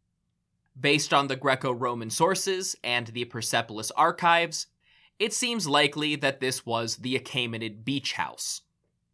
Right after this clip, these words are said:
This palace has actually been identified, and some preliminary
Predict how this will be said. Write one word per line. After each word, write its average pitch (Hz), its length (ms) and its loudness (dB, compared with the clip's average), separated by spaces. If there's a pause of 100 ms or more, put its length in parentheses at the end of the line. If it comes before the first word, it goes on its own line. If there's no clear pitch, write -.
(560)
This 143 300 0
palace 151 800 0
has 143 480 0
actually 147 440 2
been 139 240 2
identified, 135 960 2
and 135 260 0
some 143 280 0
preliminary 143 800 0